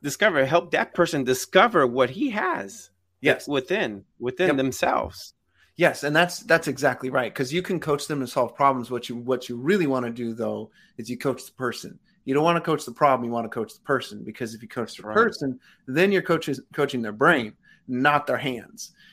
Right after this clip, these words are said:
Speaker 2: They can
Speaker 1: Exactly.
Speaker 2: figure it out if you coach their brain. If you coach their hands, then you're still thinking for them. You coach their brain, and they're gonna be a whole different employee, and they're gonna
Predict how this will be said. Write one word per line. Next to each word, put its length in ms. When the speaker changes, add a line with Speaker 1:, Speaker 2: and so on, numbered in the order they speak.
Speaker 2:
They 160
can 140
Speaker 1:
Exactly. 220
Speaker 2:
figure 140
it 100
out 360
if 160
you 60
coach 260
their 80
brain. 320
If 120
you 60
coach 260
their 120
hands, 460
then 120
you're 140
still 260
thinking 380
for 240
them. 180
You 120
coach 240
their 100
brain, 580
and 160
they're 100
gonna 140
be 100
a 60
whole 140
different 440
employee, 640
and 180
they're 160
gonna 220